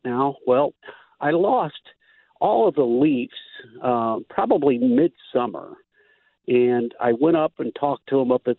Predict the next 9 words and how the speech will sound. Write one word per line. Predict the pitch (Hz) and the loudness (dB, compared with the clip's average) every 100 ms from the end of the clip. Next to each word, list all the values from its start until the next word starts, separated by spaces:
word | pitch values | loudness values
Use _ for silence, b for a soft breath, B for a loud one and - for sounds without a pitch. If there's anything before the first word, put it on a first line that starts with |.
| - | -4
the, | 120 117 | -2 0
um, | 110 107 107 - | 2 0 -4 -6
um, | 131 113 104 104 117 - | -4 -2 -2 -2 -6 0
nursery, | 123 160 - 110 104 120 120 | 2 2 0 -2 0 -2 -2
and | 117 113 | -2 0
they | 120 117 | 0 -2
said | 123 117 | -2 -2
it | 113 - | -4 -4
could, | - | -4